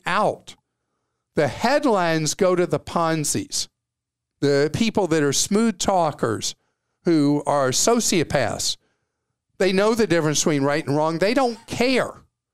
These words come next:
but they come and take your money. The thing is,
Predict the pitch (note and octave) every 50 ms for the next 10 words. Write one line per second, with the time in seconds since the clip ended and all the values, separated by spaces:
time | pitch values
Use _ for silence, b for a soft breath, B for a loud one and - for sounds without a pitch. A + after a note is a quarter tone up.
0 | _ _ _ _ _ _ - D#3+ - E3+ E3+ - - - B3+ C4 A3+ G#3 E3+ -
1 | - - - - A3 C4 B3+ - - - G3 F3 D3+ C#3 C3 B2+ C#3+ E3+ F#3+ F#3
2 | E3 B2 F#2+ - _ _ _ _ _ _ _ _ _ _ _ _ _ _ _ -
3 | D#3+ E3+ E3+ D3+ - - - - C4 C#4+ B3 A#3+ A#3 A3 F#3+ E3+ - -